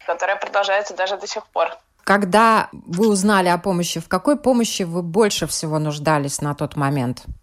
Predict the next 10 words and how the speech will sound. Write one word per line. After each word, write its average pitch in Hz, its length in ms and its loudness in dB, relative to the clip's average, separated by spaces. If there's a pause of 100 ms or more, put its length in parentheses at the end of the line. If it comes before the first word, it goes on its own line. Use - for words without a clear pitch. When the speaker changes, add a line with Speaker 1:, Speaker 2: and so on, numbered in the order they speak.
(360)
Speaker 1:
А, 254 400 4
вы 247 100 -2
знаете, 294 380 -2
наверное, 269 440 -2
важный 247 400 -2
момент 285 500 -4
был 262 200 -2
для 240 200 -6
меня – 240 460 -2
это 240 680 -2